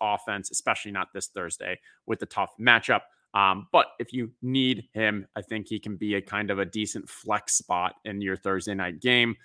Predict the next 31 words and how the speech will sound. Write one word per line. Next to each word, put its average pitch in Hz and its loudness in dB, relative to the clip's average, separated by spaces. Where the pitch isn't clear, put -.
Um, 92 6
w-, 127 -6
you 101 -6
know, - -12
he's 123 0
still 127 4
gonna 104 0
get 92 -4
the 98 -8
majority 92 -4
of - -4
the 90 -8
workload 90 -4
in 90 -10
my 82 -4
mind. 110 4
And, 87 -4
uh, 90 4
hopefully, 147 0
you 147 0
know, 120 -4
this 104 -2
is 120 4
a 120 6
Jekyll 117 6
and 110 2
Hyde 117 4
New 110 -2
York 107 2
Giants 104 0
team. 113 0